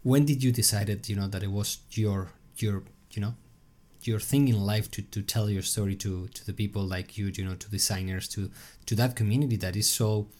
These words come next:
you know, we live in a community when you are technology, marketing, designing, everything is beautiful, everything is pink or super colorful, everything is such a good, you know, it's a California style life.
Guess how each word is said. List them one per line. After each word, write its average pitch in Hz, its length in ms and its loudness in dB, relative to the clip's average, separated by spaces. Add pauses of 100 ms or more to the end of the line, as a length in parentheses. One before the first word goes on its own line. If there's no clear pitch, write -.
(440)
you 104 80 -2
know, 101 100 2
we 107 120 2
live 107 140 2
in 107 80 2
a 101 60 -2
community 104 400 0
when 98 160 -2
you 98 120 -2
are 98 80 -2
technology, 98 640 -4
marketing, 95 600 -4
designing, 92 600 -4 (340)
everything 120 320 4
is 101 120 2
beautiful, 92 520 -4
everything 92 280 -2
is 98 140 2
pink - 540 -6
or 92 200 -4
super 101 300 -4
colorful, 90 680 -4
everything 110 300 -2
is 98 100 -2
such 98 240 -4
a 98 60 -6
good, 92 240 -8
you 92 80 -6
know, 92 60 -6
it's 92 160 -6
a - 20 -8
California 113 580 0
style 95 360 -2
life. 90 280 -4